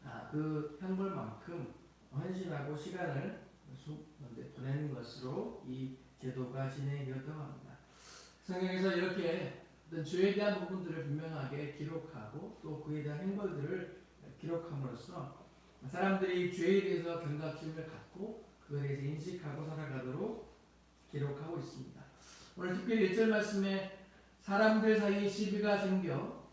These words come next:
재판을 청하면 재판장은 그들을 재판하여 의인은 의롭다 하고 악인은 정죄할 것이라는 말씀들을 일 절에서 이야기하고 있습니다.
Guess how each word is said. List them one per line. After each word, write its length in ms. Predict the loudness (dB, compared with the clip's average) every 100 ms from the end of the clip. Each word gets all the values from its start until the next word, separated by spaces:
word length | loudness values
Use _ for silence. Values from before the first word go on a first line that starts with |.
| -12
재판을 840 | -10 -4 0 0 0 -2 -4 -10 -20 -20 -12
청하면 720 | -4 2 4 4 2 -2 -10 -18 -20 -20 -14 -8
재판장은 640 | -2 0 2 0 0 -2
그들을 680 | 0 4 6 6 2 -2 -8 -12
재판하여 640 | -8 -4 -2 0 0 -2 -2
의인은 460 | 0 2 4 4
의롭다 440 | 2 -2 -4 -4 -4
하고 460 | -4 -2 -4 -6 -14 -14
악인은 560 | -6 -2 0 0 -2 -4
정죄할 540 | -2 -2 -2 -2 -2
것이라는 380 | -4 -4 -4 -4
말씀들을 600 | -6 -8 -8 -8 -6 -6
일 160 | -6 -8
절에서 400 | -10 -8 -8 -6
이야기하고 340 | -4 -4 -4
있습니다. 380 | -6 -10 -14 -14